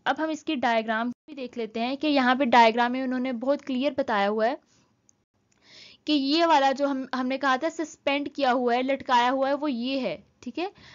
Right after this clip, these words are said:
मैं इसका कलर चेंज कर लेती हूँ ताकि आपको थोड़ा क्लियर नज़र आ जाए। ये जो है,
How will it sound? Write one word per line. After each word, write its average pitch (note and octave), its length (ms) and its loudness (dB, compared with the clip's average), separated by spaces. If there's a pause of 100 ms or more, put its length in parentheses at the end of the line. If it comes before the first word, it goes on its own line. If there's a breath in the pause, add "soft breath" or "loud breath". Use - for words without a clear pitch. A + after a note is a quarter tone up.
(140 loud breath)
मैं B3+ 60 -6
इसका B3 180 -6
कलर A#3+ 280 -4
चेंज B3+ 320 -6
कर D4 120 0
लेती C#4+ 240 -4
हूँ D4 80 -6
ताकि B3+ 240 0
आपको A#3+ 260 -2
थोड़ा B3+ 260 0
क्लियर C4 540 -4
नज़र C4+ 220 -2
आ A#3 100 2
जाए। C4 240 -2 (1080 loud breath)
ये C4 420 -2
जो D#4+ 100 -2
है, A#3 500 0